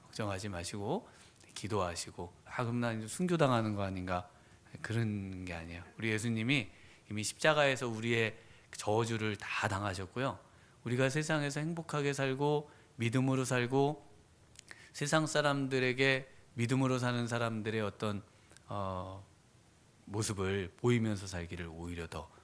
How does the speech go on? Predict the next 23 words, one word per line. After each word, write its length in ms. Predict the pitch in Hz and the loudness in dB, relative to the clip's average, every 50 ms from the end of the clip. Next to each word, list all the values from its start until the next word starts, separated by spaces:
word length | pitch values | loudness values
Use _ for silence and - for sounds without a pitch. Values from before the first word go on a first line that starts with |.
| - - - - | -20 -20 -18 -12
원하시죠. 720 | - - 90 92 90 87 - - - 104 - 98 95 98 - - - - - - - - - - - - - - - - | -10 -8 -6 -6 -6 -4 -6 -6 -6 -8 -12 -12 -14 -16 -20 -20 -20 -20 -20 -20 -20 -20 -20 -20 -20 -20 -20 -20 -20 -10
그리고 260 | - 123 127 143 160 | -6 -4 -2 0 0
이제 380 | 156 139 139 139 135 147 175 180 | 0 0 2 2 2 2 0 0
네 120 | 151 123 117 | -2 -2 -2
번째로 720 | 127 135 139 - - 127 120 117 123 165 233 - - - - | 0 0 0 0 0 0 0 0 0 0 -2 -4 -8 -14 -8
너희의 420 | - 107 113 120 120 123 127 - | -4 -2 0 2 2 0 0 0
인내로 540 | - 120 120 131 131 123 113 107 139 147 107 | 0 2 4 4 4 4 4 2 2 0 0
너희 400 | 90 90 98 101 104 101 98 101 - | -2 -2 -2 -2 -2 -4 -6 -8 -8
영혼을 580 | - 101 95 98 95 90 90 110 143 165 170 - - - | -6 -6 -4 -4 -4 -2 -2 -2 -2 -4 -4 -8 -16 -10
얻으리라. 680 | - 98 92 101 90 - 90 87 90 85 85 85 95 95 | -8 -6 -6 -6 -6 -6 -8 -8 -8 -8 -10 -12 -14 -14
그래서 500 | - 98 87 - - 107 120 160 185 - - - - - - | -12 -10 -10 -6 -4 -2 -2 -2 -2 -4 -10 -20 -20 -10 -8
마태복음 420 | - 113 - 120 113 113 113 110 | -8 -6 -4 -6 -4 -4 -2 -2
이십사 300 | 104 98 - - - 110 | -4 -4 -6 -6 -6 -6
장 160 | 104 104 107 | -6 -6 -8
십삼 380 | 107 - - - - 131 117 110 | -10 -12 -14 -8 -6 -4 -4 -2
절에는 460 | 107 101 95 101 107 139 156 113 98 - - - - - - - - | -4 -4 -4 -2 0 0 0 0 -2 -6 -12 -20 -20 -20 -20 -20 -12
그러나 400 | - - - 135 139 127 101 92 | -8 -4 -2 0 0 0 0 -2
끝까지, 800 | - 165 170 - - 185 170 160 151 156 151 147 139 123 107 117 - - - - - _ - - - - - - - | -4 -6 -8 -2 0 2 2 2 2 2 0 2 2 0 0 -2 -8 -16 -20 -20 -20 _ -20 -20 -20 -20 -20 -12 -8
어, 180 | 113 92 92 90 | -8 -8 -6 -6
견디는 440 | - - 113 113 117 117 110 104 98 | -4 -4 -2 -2 0 0 -2 -2 -2
자는 380 | 92 98 107 143 147 113 98 - - - - - - | -2 -2 0 0 0 0 -2 -6 -12 -20 -20 -20 -20
구원을 480 | - - 117 110 104 101 110 143 151 - | -10 -6 -4 -2 -2 0 0 -2 -2 -4
얻으리라. 540 | 90 92 90 92 87 87 85 87 90 95 | -4 -6 -8 -8 -8 -10 -12 -14 -14 -16